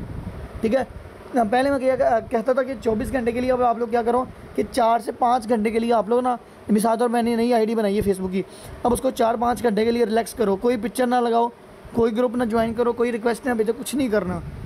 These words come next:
ठीक है। उसको उ-, उसके हालात पे छोड़ दो, तीन से चार घंटे के बाद आओ और इस तरह की friend request भेजना शुरू कर दो, ठीक है।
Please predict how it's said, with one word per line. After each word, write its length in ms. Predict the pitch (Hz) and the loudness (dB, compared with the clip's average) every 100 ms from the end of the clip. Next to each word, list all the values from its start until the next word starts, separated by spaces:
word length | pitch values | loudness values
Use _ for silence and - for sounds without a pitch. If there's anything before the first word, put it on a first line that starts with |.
| - - | -12 -4
ठीक 100 | 233 | 0
है। 60 | |
उसको 220 | 262 - 269 | 0 0 -2
उ-, 180 | 269 | -2
उसके 320 | 233 - - 269 | -2 -4 -2 0
हालात 340 | 247 226 202 | 2 2 0
पे 100 | 208 | -4
छोड़ 280 | 208 220 226 | 0 0 2
दो, 220 | 247 254 - - - - | 0 -4 -8 -16 -14 0
तीन 160 | 269 | 0
से 160 | 277 277 | 2 -2
चार 280 | - 254 254 | 0 0 2
घंटे 220 | 247 220 | 0 0
के 80 | 240 | 0
बाद 180 | 240 - | -2 0
आओ 340 | 226 240 247 - - - | 2 2 0 -6 -18 -2
और 100 | 240 | 0
इस 100 | 247 | 2
तरह 140 | 247 247 | 0 -2
की 120 | 247 | -2
friend 240 | - 233 | -2 0
request 340 | 240 214 233 254 | 0 0 -2 2
भेजना 340 | 208 185 220 | 0 2 -4
शुरू 280 | 233 - 226 | -4 -4 -2
कर 160 | 190 165 | -2 -2
दो, 160 | 170 | -4
ठीक 200 | 175 208 | -4 -4
है। 140 | 247 | -4